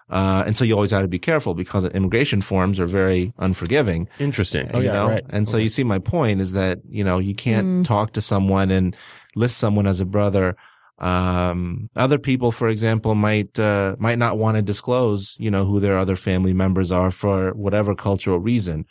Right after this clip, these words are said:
Speaker 1: Maybe they don't want other people to, to, to find out. Maybe it was a, a forbidden marriage or something like that. But failure to disclose family members and relationships can have very serious <laughs> consequences on immigration. Um, plus there's the idea you get a sort of a,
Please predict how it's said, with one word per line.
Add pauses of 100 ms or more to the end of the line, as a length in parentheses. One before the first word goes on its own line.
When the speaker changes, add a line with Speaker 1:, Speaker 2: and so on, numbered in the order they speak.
(220)
Speaker 1:
Maybe
they
don't
want
other
people
to,
to,
to
find
out.
Maybe
it
was
a,
a
forbidden
marriage
or
something
like
that. (600)
But
failure
to
disclose
family
members
and
relationships
can
have
very
serious
<laughs>
consequences
on
immigration. (560)
Um, (720)
plus
there's
the
idea
you
get
a
sort
of
a,